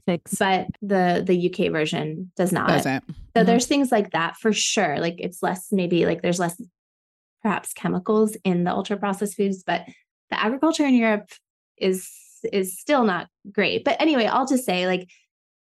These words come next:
Speaker 2: I do think that the culture around food is different. And so there's more time spent around mealtime. There's more,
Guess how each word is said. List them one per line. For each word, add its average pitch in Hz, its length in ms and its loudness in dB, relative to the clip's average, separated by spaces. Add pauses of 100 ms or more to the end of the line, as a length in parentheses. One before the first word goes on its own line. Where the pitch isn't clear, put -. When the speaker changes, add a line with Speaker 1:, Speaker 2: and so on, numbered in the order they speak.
Speaker 2:
I 226 100 4
do 240 220 4
think 240 180 2
that 220 140 2
the 196 80 -2
culture 220 600 0
around 233 300 6
food 233 240 4
is 233 160 2
different. 240 560 0
And 190 180 2
so 190 200 0
there's 185 280 0
more 185 300 2
time 180 600 0
spent 190 520 -2
around 175 380 0
mealtime. 175 680 0
There's 170 240 -4
more, 175 520 -2